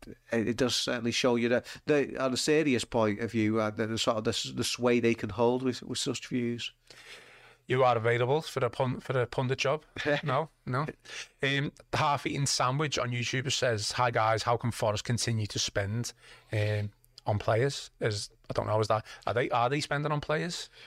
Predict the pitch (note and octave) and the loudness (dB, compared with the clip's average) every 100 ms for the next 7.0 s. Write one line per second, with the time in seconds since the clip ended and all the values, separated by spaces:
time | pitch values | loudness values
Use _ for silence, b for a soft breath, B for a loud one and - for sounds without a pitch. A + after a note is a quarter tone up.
0 | B D#3 D#3 E3 C#3 D3+ D#3+ D#3+ D3 D3 | B 0 2 2 4 2 0 0 2 0
1 | C#3 B2 G#2+ G#2 G2 G#2 G#2 A#2 B2+ A#2 | 2 2 2 0 0 -2 2 4 4 2
2 | G2 G#2 G#2 G2 - A2 G#2 G2 G#2+ G#2 | 0 -2 -2 -4 0 2 2 0 -4 0
3 | A2+ A2 A2+ A2 - - - A2+ G#2+ G#2 | 0 2 2 0 -4 -6 -2 0 2 2
4 | G#2+ A2 G#2+ G#2+ G#2 G2+ G2+ G2 A2 G#2+ | 2 2 2 2 2 2 0 0 0 2
5 | A#2 A2 A2 - - A2 G2+ G2+ - A2+ | 2 2 0 -6 0 2 4 2 -2 -4
6 | G#2 - B2 G#2+ A2 A2+ A2+ B2 A#2 | -4 -2 0 0 0 0 2 2 2